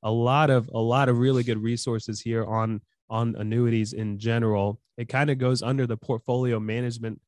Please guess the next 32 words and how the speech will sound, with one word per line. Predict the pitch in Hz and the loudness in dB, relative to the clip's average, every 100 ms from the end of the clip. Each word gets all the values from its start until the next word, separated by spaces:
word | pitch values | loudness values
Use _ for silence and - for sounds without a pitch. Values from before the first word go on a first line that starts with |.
| _ _ - | _ _ -4
uh, | 104 98 98 - | -2 0 -2 -4
um, | 107 101 95 92 104 _ _ _ _ _ _ _ - _ - | -4 -4 -6 -8 -14 _ _ _ _ _ _ _ -20 _ -4
concept, | 147 139 147 - 113 - | 2 2 2 2 0 0
but | 113 | -2
we | 107 117 | 0 0
felt, | 123 110 - | 0 -2 -2
again, | 110 113 107 | -4 -2 -2
it | 101 | -4
was, | 101 - - | -6 -8 -6
it's | 113 - | -6 -2
such | 127 - | -2 0
a | 110 | -4
big | 110 117 113 113 - | -2 -2 -2 -6 -6
thing | 113 110 | -4 -2
that | 104 | -4
s-, | - - 117 - | -6 -8 -10 -4
someone | 117 110 107 | -2 0 0
needs | 110 - | -2 -2
to | |
understand. | 113 107 - 110 | -4 -4 -4 -4
We | 107 | -4
get | 107 | -6
plenty | 120 113 | -4 -2
of | 107 | -2
questions | - 113 - 104 | -2 -4 -4 -6
around | 104 107 104 | -4 -2 -2
it, | |
though. | 101 98 | -2 -2
We | 113 110 | -2 -2
sectioned | - 123 117 - 110 | -2 -2 -4 -4 -4
it | 107 | -2
out, | 104 101 | -2 -4